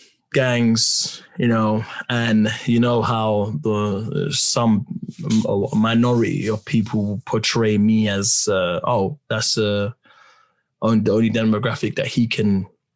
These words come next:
you know, um, be in, you know, that's the only kind of casting he can get," you know? Um, so I wanted to bring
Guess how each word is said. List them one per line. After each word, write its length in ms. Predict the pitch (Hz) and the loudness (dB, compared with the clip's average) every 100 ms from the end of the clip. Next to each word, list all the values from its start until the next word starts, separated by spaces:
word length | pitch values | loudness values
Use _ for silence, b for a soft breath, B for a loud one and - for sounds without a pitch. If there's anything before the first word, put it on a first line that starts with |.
| _ _ _ _ _ _ - - | _ _ _ _ _ _ -8 0
you 120 | 117 | 2
know, 340 | 101 104 - _ B B B B B _ - | 2 -2 -6 _ B B B B B _ -2
um, 300 | 120 113 104 | 2 4 2
be 340 | 123 135 123 | 2 2 2
in, 200 | 92 76 - - | 2 -2 -6 -6
you 100 | - | -2
know, 120 | 87 | 0
that's 140 | 98 110 | -2 0
the 120 | 104 | 0
only 340 | 113 107 104 151 _ _ _ - | 2 2 0 -6 _ _ _ -4
kind 220 | - 113 | 0 0
of 120 | 104 - _ - | 0 -6 _ -8
casting 600 | - 127 120 110 - 110 | -2 0 0 0 0 0
he 200 | - 120 | 2 0
can 200 | 117 110 | 0 0
get," 340 | 127 120 - _ - | 2 0 -4 _ -2
you 80 | |
know? 300 | 101 87 98 - _ _ _ - | -2 0 -4 -8 _ _ _ 0
Um, 420 | 110 110 101 - | 2 4 2 0
so 600 | - - 120 117 110 - _ _ _ _ _ _ _ _ _ _ | -2 2 2 2 0 -4 _ _ _ _ _ _ _ _ _ _
I 100 | - | 0
wanted 400 | 123 143 143 123 123 | 2 2 2 0 0
to 120 | 123 | 0
bring 600 | 120 131 123 117 110 | 2 2 4 2 0